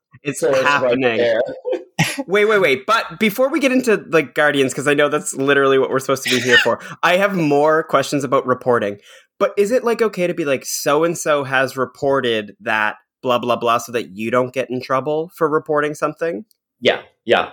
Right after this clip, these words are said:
Speaker 2: I think you should always credit the source, and that's what I was doing with the Randy Paul thing with the Simone Ashley casting of Jean Grey. I saw it everywhere else. I was like, "Okay, let me just see the original source. Like, where did he get this information? Was it just, like, a leak or something that he was given?"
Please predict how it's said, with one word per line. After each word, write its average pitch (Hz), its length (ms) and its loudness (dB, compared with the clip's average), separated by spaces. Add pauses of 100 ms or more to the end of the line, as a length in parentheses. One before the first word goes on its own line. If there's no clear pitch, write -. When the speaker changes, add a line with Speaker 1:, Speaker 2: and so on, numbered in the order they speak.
Speaker 2:
I 127 120 6
think 175 180 0
you 165 60 -2
should 151 160 -2
always 123 380 2
credit 113 440 0
the 113 80 -4
source, 110 480 -4
and 120 200 -4
that's 120 200 2
what 127 120 2
I 113 60 4
was 107 160 -2
doing 110 220 -2
with 101 120 -2
the 104 80 -10
Randy 98 420 -2
Paul 87 280 -2
thing 123 300 2
with 98 240 0 (180)
the 90 420 -4
Simone 95 360 -6
Ashley 90 420 -4
casting 110 380 -2
of 104 100 -6
Jean 110 220 -6
Grey. 139 360 0 (340)
I 117 80 -2
saw 123 260 0
it 113 120 -2
everywhere 123 360 0
else. 120 200 -2
I 113 40 -8
was 107 100 -6
like, 110 120 -4
"Okay, 110 180 -4
let 107 120 -4
me 117 80 -6
just 113 160 -12
see 127 100 -4
the 110 120 -2
original 107 340 -2
source. 110 380 2
Like, 104 120 0
where 104 240 4
did 104 160 -2
he 107 260 -2
get 98 240 4
this 95 160 -4
information? 101 480 -2
Was 95 180 -4
it 90 120 -6
just, 98 260 0
like, 90 320 -2
a 90 380 -4
leak 120 280 -6
or 101 120 -4
something 107 560 -2
that 95 140 0
he 87 60 -14
was 87 120 -16
given?" 127 340 -2